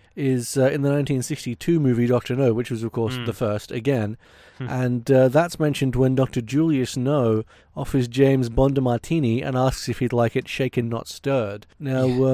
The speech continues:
Speaker 1: um, that phrase, "shaken, not stirred," is actually not said by Bond himself until the nineteen sixty-four movie Goldfinger, despite the fact that it is the most well-known James Bond phrase.
Speaker 2: So well known, in fact,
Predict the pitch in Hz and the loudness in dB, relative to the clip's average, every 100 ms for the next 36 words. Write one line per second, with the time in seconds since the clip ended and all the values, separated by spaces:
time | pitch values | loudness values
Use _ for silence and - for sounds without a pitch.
0 | 127 127 - 131 185 - - 165 127 120 | 2 -2 -2 2 2 0 0 2 4 2
1 | - 143 143 131 127 - - 160 135 120 | 2 0 0 -2 -2 -4 0 4 6 6
2 | 147 139 147 - 196 165 143 123 160 202 | 4 0 0 0 0 2 2 2 2 0
3 | - - 190 151 139 127 139 147 127 113 | -4 -2 0 4 2 4 0 0 -4 -4
4 | - 151 110 - - 143 - 165 147 147 | 0 0 0 -4 -14 -10 -4 0 2 2
5 | 160 151 151 - 185 - 127 - 196 165 | -2 -2 -4 -4 -10 -8 -8 -4 -2 0
6 | 120 110 120 156 165 - 107 - - - | -2 -2 -2 -2 -2 -8 -10 -12 -16 -16
7 | 131 143 - - 185 - - 147 - - | -6 -6 -4 -2 -2 -2 -4 -4 -4 -2
8 | 143 151 143 147 123 117 123 151 156 147 | -2 0 0 2 0 -4 -2 0 0 -2
9 | 139 139 147 - - - - 135 127 147 | -2 0 0 -4 -16 -20 -16 -8 -2 0
10 | 139 135 135 139 123 120 113 127 127 117 | 0 -2 0 0 0 -2 -2 -2 -2 -4
11 | 120 123 113 - 147 123 101 - - - | -2 -2 -4 -8 -6 -4 -6 -12 -20 -20
12 | _ _ _ _ _ _ - - - 214 | _ _ _ _ _ _ -12 -8 -4 -2
13 | 214 170 170 151 135 147 131 117 107 98 | 0 0 0 0 0 0 -4 -4 -8 -8
14 | - - | -10 -18